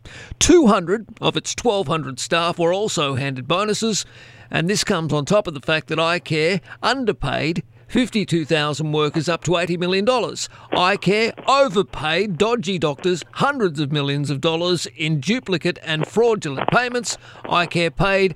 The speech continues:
for two secret political advisors in Dominic Perrottet's personal office.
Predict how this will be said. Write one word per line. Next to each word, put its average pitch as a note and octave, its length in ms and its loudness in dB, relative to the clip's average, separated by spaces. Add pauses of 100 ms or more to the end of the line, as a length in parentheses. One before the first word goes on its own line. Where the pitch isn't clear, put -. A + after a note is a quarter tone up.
(120)
for - 140 -2
two C#4+ 240 2
secret - 580 0
political E3+ 400 0
advisors E3+ 640 -2
in F3+ 100 2
Dominic D#3 420 -2
Perrottet's E3+ 520 0
personal E3 480 -2
office. B3 420 0